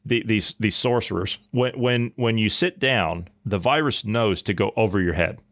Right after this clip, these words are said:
It, it knows to, to not hit you in the face or, or get anywhere on your,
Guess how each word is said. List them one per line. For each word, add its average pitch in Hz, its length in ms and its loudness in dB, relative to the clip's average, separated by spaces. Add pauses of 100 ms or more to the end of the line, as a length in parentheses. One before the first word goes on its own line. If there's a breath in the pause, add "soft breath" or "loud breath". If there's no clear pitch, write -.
It, 113 180 -2
it 113 140 2
knows 113 420 0
to, 104 180 -2 (200)
to 95 100 -2
not 98 340 0 (220)
hit 104 240 -2
you 101 100 4
in 90 80 2
the 82 60 -2
face 92 360 2
or, 85 280 0
or 92 240 0 (180)
get 95 180 2
anywhere 90 360 2
on 85 180 2
your, 82 200 -2